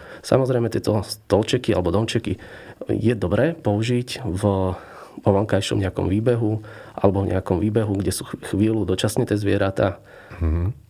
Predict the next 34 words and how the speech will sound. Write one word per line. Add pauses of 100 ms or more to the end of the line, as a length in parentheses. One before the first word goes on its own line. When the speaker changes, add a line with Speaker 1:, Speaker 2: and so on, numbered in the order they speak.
(240)
Speaker 1:
Ale
v
tom
chovnom
zariadení,
v
ktorom
žijú
stále, (280)
ja
teda
neodporúčam,
lebo (340)
sú
to
len
komplikácie
ďalšie. (320)
Speaker 2:
Áno,
takže
morča
sa
na
nás
lepšie
naučí
a (420)
znižujeme
riziko,
že
by
sa
mohlo
zraniť